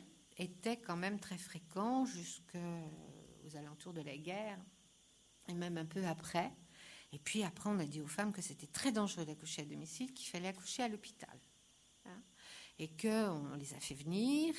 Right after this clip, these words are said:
Et bon, c'est vrai qu'il y avait une sécurité à l'hôpital, on va pas, je, je ne le nierai pas. Mais on avait une sécurité hospitalière due au fait que la grossesse n'était pas surveillée comme elle est surveillée maintenant. Je vous en ai parlé un petit peu en introduction,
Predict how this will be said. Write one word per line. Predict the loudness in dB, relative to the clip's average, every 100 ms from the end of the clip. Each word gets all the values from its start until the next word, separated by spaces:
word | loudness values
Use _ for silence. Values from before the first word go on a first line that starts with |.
| -2
Et | -2
bon, | 2 2
c'est | 2 0
vrai | 2 2 2
qu'il | 2
y |
avait | 0
une | 2
sécurité | 2 2 2 0 0 0
à | -2
l'hôpital, | -2 -6 -2 0 0 0
on |
va | -2 -4
pas, | -2 0 0 -4 -8
je, | -8 -8 -6
je | -2 2
ne | 4
le |
nierai | 4 4 2 -2
pas. | -2 -4 -4 -16 -20 -18 -14 -14 -14 -16 -4
Mais | 4
on | 6 8
avait | 8 6
une | 6
sécurité | 6 4 4 4 4 4 4 4 2 0
hospitalière | 2 2 0 -2 0 2 4 6 8 6
due | 4 4 8 8
au | 6 2
fait | 2 4 2 0
que | 2 4 6
la | 6
grossesse | 4 -2 0 0 0 -4
n'était | -4 -4
pas | -2 2 2
surveillée | 2 0 0 -2 -2 -2
comme | -2 -2
elle | -2
est | -4
surveillée | -4 -4 -4 0
maintenant. | 0 -2 -4 -6 -6
Je | -8
vous | -10 -8 -4
en | -4
ai | -4
parlé | -4 -4 -2 -2
un | -2
petit | -6 -10
peu | -8 -6
en | -4
introduction, | -6 -6 -8 -8 -8 -4 -4